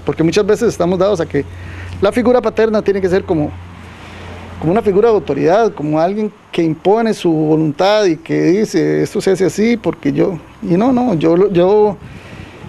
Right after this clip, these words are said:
tengo más, más la idea de que, de que uno tiene que, que ser amigo, guía,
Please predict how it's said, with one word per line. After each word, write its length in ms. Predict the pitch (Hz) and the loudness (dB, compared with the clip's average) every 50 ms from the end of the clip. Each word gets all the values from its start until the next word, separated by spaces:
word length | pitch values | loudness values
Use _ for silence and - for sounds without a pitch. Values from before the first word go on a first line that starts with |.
| - - - - - - - - - - - - - - - | -18 -18 -18 -18 -16 -14 -14 -14 -14 -16 -20 -20 -20 -4 -2
tengo 240 | - 202 220 247 240 | 0 2 4 4 4
más, 500 | 233 240 240 233 - - - - - 226 196 | 2 2 2 0 -2 -6 -10 -10 -8 -2 0
más 300 | 190 185 220 233 247 247 | 2 2 4 4 2 2
la 260 | 240 226 220 208 180 | 4 4 4 4 4
idea 340 | 175 175 175 196 220 240 240 | 2 2 2 2 4 4 4
de 120 | 214 - | 2 0
que, 920 | - - - 165 165 165 160 160 160 160 156 156 156 156 156 156 160 160 151 | -2 -2 0 2 2 4 4 4 4 4 4 2 2 2 2 2 0 0 0
de 100 | 165 165 | -2 0
que 140 | - 180 | 2 2
uno 160 | 175 185 220 220 | 2 2 2 2
tiene 240 | 202 196 208 214 | 0 0 0 -2
que, 560 | 208 - - 170 160 160 151 151 151 139 - - - | -2 -2 0 2 2 2 2 0 -2 -6 -8 -6 -4
que 80 | - 160 | -2 0
ser 160 | - 190 196 | 0 2 2
amigo, 480 | 214 202 202 220 254 247 247 262 254 - - - - - - - - - - - | 2 2 2 2 2 2 0 0 -2 -4 -8 -16 -20 -20 -20 -18 -18 -16 -12 -8
guía, 520 | 151 160 202 254 269 269 269 262 240 | -2 0 2 4 4 2 2 0 -4